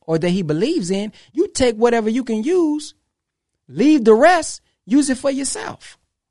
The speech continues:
Use it for yourself. Your boss that you're working for, you don't believe everything he believe in. You're there for a specific reason, to pull something that's beneficial for self. That's wisdom.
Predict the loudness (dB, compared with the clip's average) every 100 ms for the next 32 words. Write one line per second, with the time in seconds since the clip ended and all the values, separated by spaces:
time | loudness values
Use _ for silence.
0 | _ _ _ _ _ _ _ _ _ _
1 | _ _ _ _ _ _ _ _ _ _
2 | _ _ _ _ _ _ _ _ _ -2
3 | -2 -2 -6 -6 -4 -6 -10 -10 -16 -20
4 | _ _ _ _ _ _ _ _ -2 0
5 | 2 0 0 -6 -4 -4 -4 -4 -8 -8
6 | -14 -14 _ _ _ _ -8 -2 2 4
7 | 2 0 -4 -4 -4 -4 -6 -4 -6 -8
8 | -10 -18 _ _ _ _ -10 -2 -2 -2
9 | -4 -6 -6 -10 -10 -8 -10 -10 -8 -8
10 | -10 -14 -20 _ _ _ -8 -6 -4 -4
11 | -4 -10 -8 -8 -8 -6 -2 -2 -4 -10
12 | -12 -12 -12 -12 -12 -16 _ _ _ _
13 | -12 -10 -4 0 0 -2 -8 -18